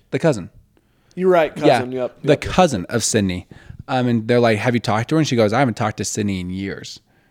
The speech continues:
Speaker 1: Like, no one talks to her. She's kind of her own, you know, she does her own thing and everything." Um, and then they have a little, you know, scare. S-, one of the killers was messing with, I think, Kirby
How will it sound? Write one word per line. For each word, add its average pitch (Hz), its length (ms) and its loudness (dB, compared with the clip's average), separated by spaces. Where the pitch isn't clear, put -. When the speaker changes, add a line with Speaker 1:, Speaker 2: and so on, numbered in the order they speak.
Speaker 1:
Like, 113 240 -4
no 117 200 4
one 104 160 2
talks 90 300 -6
to 87 60 -12
her. 95 220 -14
She's 117 280 -4
kind 107 220 0
of 101 80 -2
her 107 160 2
own, 101 320 -4
you 104 80 -2
know, 95 120 -4
she 101 120 -10
does 101 180 -6
her 98 120 -4
own 95 120 -4
thing 95 200 -6
and 92 80 -4
everything." 95 480 -6
Um, 113 180 2
and 120 100 4
then 127 80 6
they 127 80 6
have 127 180 4
a 123 60 2
little, 123 340 4
you 131 100 0
know, 113 300 0
scare. 143 840 8
S-, - 180 -10
one 131 320 0
of 123 80 2
the 117 80 0
killers 120 420 2
was 107 120 -4
messing 113 360 0
with, 107 180 -2
I 107 60 -4
think, 104 240 -6
Kirby 110 460 -6